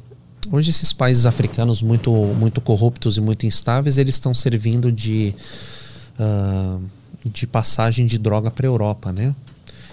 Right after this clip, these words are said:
Então, basicamente, você pega aí navios saindo do Brasil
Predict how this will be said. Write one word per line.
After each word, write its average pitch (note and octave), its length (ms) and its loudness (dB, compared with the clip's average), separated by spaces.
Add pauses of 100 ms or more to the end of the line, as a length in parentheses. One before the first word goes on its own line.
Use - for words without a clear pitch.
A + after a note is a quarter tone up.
(100)
Então, G#2 300 -4
basicamente, G#2+ 600 -2
você A2 260 -4
pega G#2 340 -2
aí G#2 240 -2 (1040)
navios G#2 400 0
saindo E3 300 4
do A#2 100 2
Brasil A2 540 2